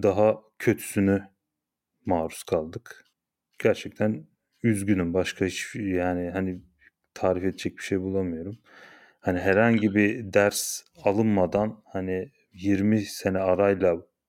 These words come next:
aynı felaketin daha büyüğünü yaşayan başka ülke var mıdır?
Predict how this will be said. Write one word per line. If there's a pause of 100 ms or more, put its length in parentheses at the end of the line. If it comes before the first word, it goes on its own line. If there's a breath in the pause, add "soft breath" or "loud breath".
aynı
felaketin
daha
büyüğünü
yaşayan
başka
ülke
var
mıdır?